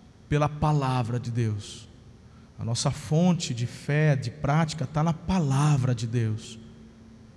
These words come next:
Nós não podemos passar por cima, mas nós amamos as pessoas. Eu posso não concordar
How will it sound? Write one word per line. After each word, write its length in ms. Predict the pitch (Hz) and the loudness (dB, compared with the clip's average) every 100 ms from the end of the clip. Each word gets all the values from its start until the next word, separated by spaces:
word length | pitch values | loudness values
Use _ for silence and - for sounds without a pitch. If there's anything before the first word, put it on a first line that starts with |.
| - | -6
Nós 140 | 135 | 0
não 120 | 139 151 | 2 2
podemos 400 | 160 151 165 - | 2 2 2 2
passar 320 | 151 147 156 | 0 0 -2
por 240 | - 156 | 0 -2
cima, 480 | - - 160 151 127 | -2 0 2 2 2
mas 180 | 127 127 | 0 0
nós 200 | 139 131 | 2 2
amamos 380 | 131 131 131 120 | 4 4 2 0
as 120 | 113 | 0
pessoas. 760 | 120 113 - 110 104 101 - - - - - - - - - - - - - - | -2 -2 -2 -4 -4 -6 -12 -16 -20 -20 -20 -20 -20 -20 -20 -20 -20 -20 -18 -6
Eu 80 | 117 | 2
posso 320 | 151 151 156 | 4 4 4
não 80 | 160 | 4
concordar 840 | 165 165 180 151 143 127 110 | 4 2 4 4 4 2 2